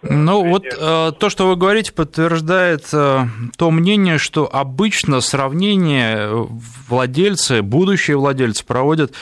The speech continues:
Speaker 1: прежде всего в ценовом сегменте, а вот что касается конкретного выбора, он может быть абсолютно разным. Когда вы смотрели на Civic, а потом взяли большой минивэн с не очень мощным дизельным двигателем, как раз, э,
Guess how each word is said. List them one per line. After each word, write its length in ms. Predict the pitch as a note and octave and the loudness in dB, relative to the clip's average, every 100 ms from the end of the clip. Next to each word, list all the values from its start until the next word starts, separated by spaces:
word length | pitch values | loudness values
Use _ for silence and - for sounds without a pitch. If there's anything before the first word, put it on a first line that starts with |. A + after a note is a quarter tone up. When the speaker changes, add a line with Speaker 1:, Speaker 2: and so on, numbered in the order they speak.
| - - - | -16 -16 -4
Speaker 1:
прежде 320 | D3+ D3+ D3 | -2 0 -2
всего 360 | - C#3+ C#3+ | 0 2 2
в 80 | C3+ | 0
ценовом 600 | - - D3+ D#3+ D3+ A2+ | -2 0 2 2 2 0
сегменте, 800 | G2+ B2 D3 G3 A3 F#3+ - G2+ - | 0 -2 0 2 0 0 0 -2 -4
а 400 | F2+ G2+ G#2 G2+ | -4 -2 0 -2
вот 260 | - G#2+ G2+ _ - - | -2 -4 -4 _ -20 -16
что 280 | G#2+ - C3 | -12 -6 -4
касается 520 | B2+ C3 - C3+ B2 | -2 -2 0 -2 -2
конкретного 540 | D3 C#3 D#3 D3 D3 D#3+ | -2 0 0 0 0 2
выбора, 280 | A3 G3 D#3+ | 2 2 2
он 140 | D3+ | 2
может 180 | E3 D3 | 0 0
быть 140 | D3 | -2
абсолютно 520 | D3+ - D#3 D3+ C#3+ | -2 0 0 0 0
разным. 420 | C3 G2+ F2 D2 F#2+ | 0 0 -4 -8 -8
Когда 280 | F#2+ A2+ | -4 -2
вы 100 | A2+ | 0
смотрели 460 | G#2+ A#2+ A2+ B2+ A#2+ | 0 -2 0 0 2
на 120 | A#2+ | 0
Civic, 440 | A#2+ B2+ A2+ G2 G2 | 0 0 0 0 -2
а 40 | |
потом 360 | G#2 G#2 A2+ G#2 | -4 -2 0 0
взяли 300 | G#2 A2 G2 | 0 0 0
большой 420 | G2+ A2 - G#2 | -2 -4 -2 0
минивэн 540 | G2+ G#2+ B2+ G3 G#3 - - - - | 2 2 2 0 -2 -6 -18 -18 -10
с 420 | - - A2+ G2+ | -6 -2 0 2
не 200 | A2 C#3 | 2 4
очень 340 | D3 A2+ A2+ | 2 0 0
мощным 580 | A2+ D3 C#3+ A#2+ A2 G#2 | 0 0 0 0 0 0
дизельным 560 | G#2 C#3+ G#2+ G#2 A2+ B2 | 0 0 0 0 0 0
двигателем, 640 | C#3+ G3+ E3 C3 G#2+ F2+ - - - - | 0 0 -2 0 -2 -4 -8 -20 -20 -12
как 160 | - G2+ | -8 -2
раз, 340 | C3+ C#3 - | -2 -2 -2
э, 380 | - G#2 G2 G#2 | -2 -2 0 -2